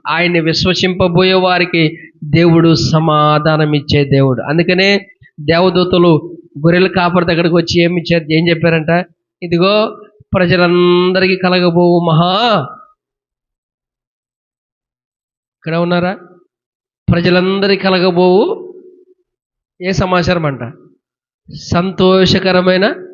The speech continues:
సమాధానం. అర్థమవుతుందా? సర్వోన్నత స్థలములో దేవునికి మహిమ, ఆయనకు ఇష్టలైన మనుషులకు భూమి మీద సమాధానం. ఎవరికంట? యేసు ప్రభు యందు వచ్చిన ప్రతి వారికి ఆయన ఇచ్చి ఇచ్చే దేవుడు అంట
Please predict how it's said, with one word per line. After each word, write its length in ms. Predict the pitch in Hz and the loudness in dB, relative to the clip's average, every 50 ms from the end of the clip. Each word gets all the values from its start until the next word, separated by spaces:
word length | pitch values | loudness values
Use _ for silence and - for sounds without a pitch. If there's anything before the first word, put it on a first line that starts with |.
| - - - _ _ _ _ _ _ _ _ _ - - - - | -20 -20 -20 _ _ _ _ _ _ _ _ _ -20 -12 -6 -4
సమాధానం. 720 | 175 165 165 165 156 151 143 131 139 127 120 113 127 - - _ _ _ _ _ _ _ _ - 156 | -2 0 0 0 0 0 0 -2 -4 -6 -6 -8 -12 -16 -20 _ _ _ _ _ _ _ _ -10 -8
అర్థమవుతుందా? 560 | 165 175 190 180 180 180 180 175 175 180 190 - - - - - _ - - - | -4 -2 0 0 0 -2 -2 -4 -4 -6 -8 -10 -16 -20 -20 -20 _ -8 -4 -2
సర్వోన్నత 480 | 175 175 180 190 196 196 190 180 190 | 0 2 2 4 4 2 0 0 0
స్థలములో 580 | 185 170 - - 170 175 175 180 180 175 180 180 | -2 -2 0 0 0 0 2 2 2 2 2 2
దేవునికి 480 | 175 175 175 180 175 180 180 170 190 | 2 2 2 2 2 2 2 0 0
మహిమ, 640 | 196 175 170 170 165 185 185 190 208 233 - - - - - - _ _ _ _ - - | 0 2 2 4 4 2 2 0 -2 -2 -4 -8 -14 -20 -20 -20 _ _ _ _ -6 -2
ఆయనకు 800 | - 170 180 196 208 220 226 233 233 240 233 233 233 233 233 233 | -2 0 0 0 0 0 0 0 0 0 0 -2 -2 -2 0 0
ఇష్టలైన 720 | 226 214 196 - - - 214 214 214 208 208 202 202 208 | 0 0 0 -2 -2 0 2 2 2 2 2 2 2 2
మనుషులకు 680 | 202 196 190 185 190 185 175 180 196 190 185 175 190 180 | 2 2 2 2 2 2 2 2 2 2 2 2 2 2
భూమి 360 | 175 160 165 170 165 170 170 | 2 2 2 2 4 4 4
మీద 260 | 175 170 170 170 185 226 330 - - - - - - - - - _ _ _ _ _ _ _ _ _ _ _ - - - - | 4 4 4 4 2 2 0 -2 -6 -10 -14 -16 -18 -20 -20 -20 _ _ _ _ _ _ _ _ _ _ _ -18 -12 -8 -4
సమాధానం. 760 | 156 175 165 165 160 151 147 143 139 123 131 127 123 120 120 - - | -4 -4 -2 -2 -4 -4 -4 -4 -6 -6 -8 -8 -8 -10 -12 -8 -4
ఎవరికంట? 520 | 180 185 196 190 190 196 185 196 214 254 - - - - - - - - - - - - | -2 0 0 0 -2 -2 -2 -2 -2 -2 -4 -10 -16 -18 -18 -16 -16 -16 -16 -12 -6 -2
యేసు 260 | 180 214 208 - 247 | -2 0 2 2 0
ప్రభు 360 | 254 214 - 233 240 240 220 240 | 0 0 0 0 0 2 2 2
యందు 420 | 240 233 233 233 233 226 226 220 | 0 0 0 2 2 4 4 4
వచ్చిన 300 | 220 214 220 - 233 233 | 2 0 0 0 0 0
ప్రతి 320 | 220 - 214 208 196 202 | 0 0 0 0 0 0
వారికి 420 | 208 202 202 202 208 220 220 214 220 | 0 0 0 0 0 0 0 0 -2
ఆయన 180 | 202 196 196 | -2 -2 -2
ఇచ్చి 200 | 202 202 - - | -2 -2 -4 -6
ఇచ్చే 180 | 208 165 - 208 | -4 -2 0 0
దేవుడు 280 | 202 208 208 202 196 196 | 2 2 2 2 0 0
అంట 260 | 190 185 233 262 | 0 0 0 -2